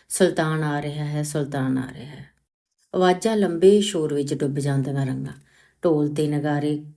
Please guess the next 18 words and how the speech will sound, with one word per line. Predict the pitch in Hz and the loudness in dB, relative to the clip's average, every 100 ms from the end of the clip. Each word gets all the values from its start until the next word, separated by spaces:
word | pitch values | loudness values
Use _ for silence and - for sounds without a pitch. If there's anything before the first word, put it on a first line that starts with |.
| _ 170 | _ -2
ਗੜਗੰਜਾ | 160 160 151 143 160 156 156 _ _ _ _ _ _ _ _ _ _ _ _ - | 0 0 0 0 0 -2 -8 _ _ _ _ _ _ _ _ _ _ _ _ 2
ਪਾ | 175 | 4
ਰਹੇ | 156 143 151 | 4 0 -4
ਸਨ। | 143 139 139 - - _ _ | -4 -4 -4 -8 -16 _ _
ਫਤਿਹ | - 202 214 208 | 2 4 6 8
ਦੇ | 190 | 6
ਸਾਜ਼ | 196 170 151 147 151 - _ _ _ | 4 0 0 -2 -6 -12 _ _ _
ਉੱਚੀਆਂ | 233 - 254 269 | -2 4 4 6
ਸੁਰਾਂ | 254 - 160 151 | 2 0 0 0
ਵਿੱਚ | 147 147 | -2 -6
ਕਿਲਕਾਰ | 151 156 147 147 143 | -2 -2 -2 -2 -2
ਰਹੇ | 139 139 143 | -2 0 0
ਸਨ। | 139 139 135 135 - - | -2 -2 -2 -4 -6 -8
ਖੁਸ਼ੀ | 156 147 147 | -6 -2 -2
ਦੀ | 139 | 0
ਲਹਿਰ | 139 139 143 | 2 2 2
ਨੇ | 147 143 | 0 -2
ਸਾਨੂੰ | 147 139 143 151 147 | -2 -2 0 0 -2